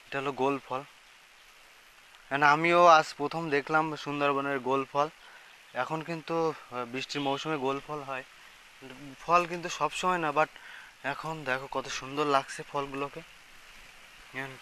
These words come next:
পুরোটা জুড়ে কিন্তু গোল গাছ, এখান থেকে যতদূর দেখা যায় বহু দূর পর্যন্ত কিন্তু গোল গাছ। আজকের মিনি সুন্দরবনে ঢুকে কিন্তু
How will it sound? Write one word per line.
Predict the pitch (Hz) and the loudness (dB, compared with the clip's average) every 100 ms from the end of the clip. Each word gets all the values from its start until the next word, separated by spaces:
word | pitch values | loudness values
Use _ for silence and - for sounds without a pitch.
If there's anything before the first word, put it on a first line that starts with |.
| - | -6
পুরোটা | 151 143 156 151 | -2 4 6 6
জুড়ে | 135 147 | 4 2
কিন্তু | 151 160 147 160 | 0 -6 -8 -8
গোল | 127 135 135 | -4 -2 0
গাছ, | 120 110 117 | 0 -2 -4
এখান | - - - - - - 147 | -12 -20 -20 -20 -20 -16 -10
থেকে | 165 165 | -2 2
যতদূর | 151 156 160 | 4 4 4
দেখা | 151 143 160 | 4 4 4
যায় | 160 165 | 4 4
বহু | 143 151 160 | 4 -2 0
দূর | 170 156 | -4 -2
পর্যন্ত | 160 160 | -4 -4
কিন্তু | 165 165 165 | -8 -8 -6
গোল | 131 131 117 | 0 0 0
গাছ। | 104 - - - - - - | -6 -8 -20 -20 -20 -20 -20
আজকের | _ - 208 190 | _ 4 4 4
মিনি | 151 156 180 | 2 2 2
সুন্দরবনে | 180 175 175 156 156 160 - - - - - - - - - - - - - - - - - - - - - - - - - - - - - - - - - - - - | 0 0 0 0 -4 -10 -16 -20 -20 -18 -16 -12 -8 -8 -8 -8 -8 -8 -18 -20 -20 -20 -20 -20 -20 -20 -20 -20 -20 -14 -12 -14 -16 -20 -20 -20 -20 -20 -20 -20 -6 -2
ঢুকে | 156 170 | 2 2
কিন্তু | 175 165 175 147 | 2 0 -2 -4